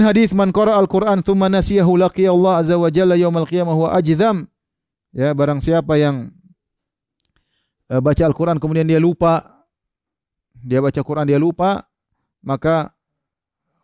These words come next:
dia akan bertemu dengan Allah pada hari kiamat dalam kondisi ajzam, ya, mungkin dalam kondisi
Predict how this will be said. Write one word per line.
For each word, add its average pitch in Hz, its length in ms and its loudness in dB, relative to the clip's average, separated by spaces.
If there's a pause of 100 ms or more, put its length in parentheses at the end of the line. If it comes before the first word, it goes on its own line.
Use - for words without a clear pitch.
(220)
dia 151 240 -2
akan 151 160 -2
bertemu 160 240 -4
dengan 160 160 -4
Allah 160 80 0
pada 143 240 0
hari 143 80 -2
kiamat 156 240 -6
dalam 139 240 -4
kondisi 143 320 -6
ajzam, 143 400 -6
ya, 139 80 -10
mungkin 135 160 -10
dalam 131 240 -6
kondisi 127 400 -6